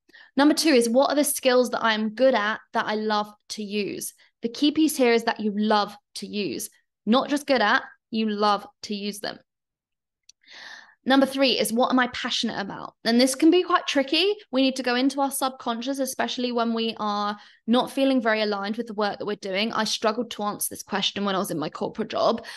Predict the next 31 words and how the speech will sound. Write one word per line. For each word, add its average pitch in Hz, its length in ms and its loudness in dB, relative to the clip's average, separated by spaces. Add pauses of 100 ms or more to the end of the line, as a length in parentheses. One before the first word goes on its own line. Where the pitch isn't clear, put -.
(340)
but 233 140 4
the 254 180 2
best 262 300 2
way 240 340 2
to 247 140 -6
start - 400 0
to 220 240 -2 (300)
tap 247 240 -2
into 240 280 2
what 220 200 0
you're 214 240 -8
passionate 214 320 -4
about, 233 400 0 (280)
is 240 140 0
start 269 260 0
to 262 60 -8
have 269 180 -2
moments 247 400 4
of 226 140 -4
joy 214 300 4
again. 208 420 -4 (420)
Get 262 260 0
into 277 500 2
the 233 80 -8
senses. - 760 -8 (340)
Start - 460 2
to 254 440 2
give 240 260 -2
yourself 240 540 2 (100)
gifts 262 380 -2
of, 208 220 -4